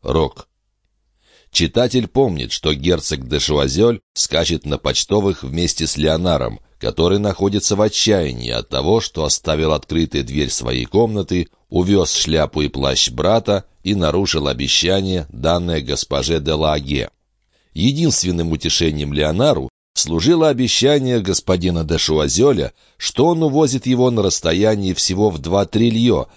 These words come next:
а затем передаст ему особое поручение от имени королевы, после чего парикмахер будет свободен.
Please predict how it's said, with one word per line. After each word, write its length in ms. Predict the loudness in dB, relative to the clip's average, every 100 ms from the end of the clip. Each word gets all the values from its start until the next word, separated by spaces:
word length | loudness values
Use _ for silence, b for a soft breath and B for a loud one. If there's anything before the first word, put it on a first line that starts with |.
| b
а 140 | -6
затем 480 | -2 -2 2 2 2
передаст 560 | -4 -4 0 2 2 0
ему 260 | 0 2
особое 440 | 2 2 2 2 0
поручение 640 | 2 0 2 2 2 0
от 140 | 0
имени 280 | 0 0 -2
королевы, 640 | 0 0 2 2 2 -2 -8 -10
после 360 | -2 0 0 0
чего 400 | 2 2 2 -2 -6
парикмахер 720 | -2 -2 -2 -2 0 2 0
будет 340 | 0 0 0 0
свободен. 640 | 0 0 0 -2 -4 -12